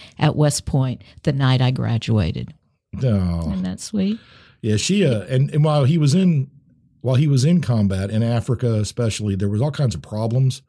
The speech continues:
Speaker 2: And when he would complain to her, she would just say, "George," or Georgie, you know, she'd send back the letter, "Georgie, stop complaining and just deal with it." You know, <laughs> she, she, she didn't let him whine.
Speaker 1: <laughs> "Suck it
Speaker 2: She,
Speaker 1: up, sir.
Speaker 2: yeah,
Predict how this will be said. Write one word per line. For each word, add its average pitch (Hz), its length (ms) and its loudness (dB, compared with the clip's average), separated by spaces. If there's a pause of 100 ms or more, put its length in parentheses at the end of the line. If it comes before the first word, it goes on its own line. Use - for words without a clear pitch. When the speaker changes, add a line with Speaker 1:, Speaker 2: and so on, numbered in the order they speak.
(580)
Speaker 2:
And 110 100 2
when 120 100 4
he 156 120 2
would 139 160 0
complain 139 480 0
to 135 100 2
her, 104 280 -2 (220)
she 190 220 0
would 208 140 2
just 117 240 0
say, 117 360 0 (260)
"George," 131 520 0 (160)
or 117 60 -2
Georgie, 123 500 0 (340)
you 123 100 -2
know, 113 160 2
she'd 113 220 -2
send 127 180 2
back 117 160 0
the 123 80 -4
letter, 147 300 0 (160)
"Georgie, 139 340 2
stop 120 320 -2
complaining 156 520 0
and 120 160 0
just 120 240 -2
deal 170 240 2
with 120 220 0
it." 113 160 -2 (320)
You 143 120 0
know, 156 80 0
<laughs> 147 100 2
she, 170 160 2
she, 254 160 0
she 185 240 0
didn't 202 240 0
let 175 160 2
him 190 260 2
whine. 202 520 2
Speaker 1:
<laughs> - 0 -
"Suck 165 380 -4
it 247 40 -2
Speaker 2:
She, 269 60 -2
Speaker 1:
up, 294 200 -2
sir. 180 400 2
Speaker 2:
yeah, 135 240 0